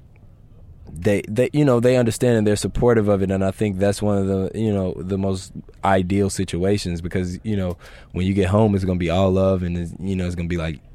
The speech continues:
nothing ever happened. But it's, you know, just time with people, not being able to spend the time with people that you're used to spending with, I think is the,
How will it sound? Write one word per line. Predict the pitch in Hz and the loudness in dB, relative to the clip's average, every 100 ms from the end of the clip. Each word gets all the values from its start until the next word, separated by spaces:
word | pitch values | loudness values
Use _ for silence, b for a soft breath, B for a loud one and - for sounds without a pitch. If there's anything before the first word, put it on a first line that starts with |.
| - - | -18 -4
nothing | 95 92 90 | 0 0 -2
ever | 80 78 | -4 -2
happened. | 95 92 80 | 0 0 -2
But | 87 85 - B B B B B B - 95 | -4 -4 -6 B B B B B B -10 -2
it's, | 95 - - - - - | -2 -2 -12 -16 -20 -2
you | 110 | 2
know, | 104 87 - - 98 | 2 2 -2 -10 -6
just | 107 98 - | -4 -4 0
time | - 117 117 110 101 | 0 4 4 4 2
with | 92 - | -2 0
people, | 107 87 87 | -2 0 0
not | 95 95 | 0 2
being | 101 98 | 0 0
able | 95 90 | 0 -2
to | 87 | -4
spend | - - 95 92 87 87 - B B B B B - | -6 -2 0 0 -2 -6 -12 B B B B B -14
the | 87 90 | -4 -4
time | 78 - 98 95 | -2 2 4 4
with | 87 - | 2 0
people | 92 92 | -2 -2
that | 85 87 | -2 -2
you're | 87 | -2
used | 85 92 90 - | -2 0 -2 -4
to | 85 | -6
spending | - - 90 87 82 | -6 -4 -2 0 -2
with, | 80 80 76 | -2 -4 -4
I | 78 | -6
think | 87 82 | -4 -4
is | 80 76 | -6 -6
the, | 82 78 | -4 -4